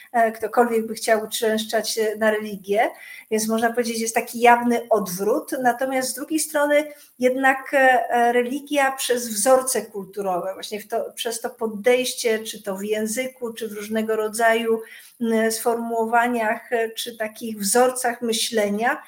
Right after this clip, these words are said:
ciągle funkcjonuje, czyli ta, em, taka, jeżeli już nie hierarchia,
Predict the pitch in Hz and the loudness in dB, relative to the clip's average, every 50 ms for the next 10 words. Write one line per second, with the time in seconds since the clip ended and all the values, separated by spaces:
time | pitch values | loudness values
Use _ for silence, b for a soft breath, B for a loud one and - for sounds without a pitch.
0 | B B B - - 320 294 277 285 277 262 269 - 262 247 254 254 - 254 247 | B B B -4 0 0 0 2 0 0 -2 -2 -4 -4 -4 -4 -2 -2 0 2
1 | 247 247 240 220 180 170 170 - - - 202 196 196 202 196 - 214 202 202 208 | 2 2 2 2 2 0 0 -2 -6 -10 -8 -6 -6 -6 -4 -2 0 2 2 2
2 | 214 214 B B B B _ 247 220 220 214 214 220 220 220 220 214 208 - 226 | 0 -2 B B B B _ -4 -2 -2 -2 -2 -4 -2 -2 -2 -2 0 2 2
3 | 226 220 - - - - - - 220 220 226 233 240 233 247 247 247 240 240 - | 2 2 0 -6 -12 -14 -8 -4 -2 -2 0 0 0 0 0 -2 -2 -2 -2 -4
4 | - 240 247 330 349 - - 339 302 277 254 226 208 190 185 190 - - - 208 | -2 0 0 0 0 0 0 2 2 4 4 4 4 2 0 -2 -6 -8 -6 -4
5 | 196 202 214 233 - | -4 -2 -4 -4 -6